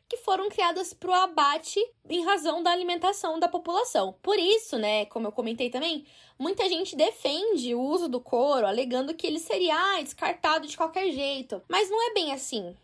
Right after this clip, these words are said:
Por quê, né? Quanto mais couro você consome, mais dinheiro você fornece ao agronegócio. E, portanto, você mais aumenta a demanda do produto e mais incentiva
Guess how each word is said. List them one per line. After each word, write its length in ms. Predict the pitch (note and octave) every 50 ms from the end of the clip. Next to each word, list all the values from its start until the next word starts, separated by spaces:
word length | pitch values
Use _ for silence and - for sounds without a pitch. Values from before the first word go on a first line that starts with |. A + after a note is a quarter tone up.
| _ -
Por 200 | - - A4 -
quê, 280 | - - - G#3+ F#3 F3
né? 280 | F#3 F#3+ G3+ G#3 A#3 - _ _ _
Quanto 220 | - E4 D#4+ D#4+ F4
mais 280 | E4+ G4 B4 B4 -
couro 380 | - - F4+ E4+ E4+ F4 D4+ B3
você 340 | A#3 B3+ C4 C4 - D#4+ D#4+
consome, 960 | - D4 A3+ G3+ A3+ - - - C#4+ C#4 D4+ D#4+ D4 B3+ G#3 F3 D#3+ F#3+ - _ -
mais 440 | C4 C#4+ D#4+ F4+ G4 C5+ C#5 G#4 D#4
dinheiro 760 | C4+ D4+ C4+ B3 B3+ C4+ D4 E4 E4+ C#4+ A3+ F3+ F#3 G#3+ _ _ _ _ _ -
você 360 | C#4+ F4 G4 - - E4 D#4+
fornece 760 | D#4+ - F#4+ G4+ A4 G#4+ D#4 A3 F3+ G3+ - - - F4+ A#4 C5 - _ _ _ - E5 D5+
ao 120 | G4+ C4+
agronegócio. 1040 | A3 G3+ G#3+ A#3+ A3+ G#3 G#3+ A3 A3+ A3+ B3+ D4 D4+ C#4 A3 - - - F3+ D#3+ - _ -
E, 100 | - G4
portanto, 500 | - - A#4 B4 - F4+ F4 F4+ F#4 G4+
você 380 | E4 G4+ F#4+ - - - G4 G4
mais 460 | F#4 F4+ F4+ E4+ E4 E4+ F#4 F#4+ -
aumenta 720 | G4 F4+ F4+ F4+ E4+ C#4 B3+ C4 D4+ D4+ - F#4 F#4+ - -
a 120 | - D#4 D#4
demanda 720 | A#3 F4 F#4+ F#4 E4+ D#4 C4 A3+ A3 A3+ A#3 A#3 C4 E4+ B4 B4 - _ _ -
do 260 | C4+ B3+ A#3 C#4 A#3
produto 680 | - C4+ D4 E4+ D4 B3+ C4 A3+ A#3 A#3 - - F#4 B4 C5 - _ _ _ _ _ -
e 200 | F#4+ G#4+ G4+ F#4+
mais 320 | F#4 F4+ F4+ G4+ G4 F#4+
incentiva 840 | G4+ G4+ - A4 G#4 G#4 - - D#4 C#4 C#4 B3+ D#4+ D#4+ D#4 D#4 D4+